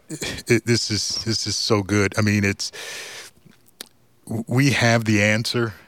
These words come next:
you know, when, when in Jesus, even <laughs> if we don't know what the answer is, we know where to go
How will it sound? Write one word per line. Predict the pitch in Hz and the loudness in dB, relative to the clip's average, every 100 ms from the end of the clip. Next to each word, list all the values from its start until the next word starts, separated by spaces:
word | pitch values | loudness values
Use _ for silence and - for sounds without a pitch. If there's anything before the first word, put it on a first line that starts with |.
| _ | _
you | 101 101 | -4 0
know, | 101 98 98 | 2 2 2
when, | 98 98 92 - | 2 2 0 -4
when | 101 95 85 - _ _ _ - - - _ - - - | -2 -2 -2 -10 _ _ _ -20 -20 -20 _ -12 -10 0
in | 117 | 2
Jesus, | 95 101 110 120 117 | 2 2 2 0 0
even | 123 147 | 2 4
<laughs> | |
if | 104 - | 4 4
we | 147 | 4
don't | 147 120 101 | 4 4 4
know | 107 | 2
what | 107 107 | 2 0
the | 113 104 | 0 2
answer | 107 104 107 | 2 4 2
is, | 98 | 4
we | 101 | 4
know | 110 | 4
where | 104 101 | 4 2
to | 90 | 0
go | 73 92 98 | 2 4 4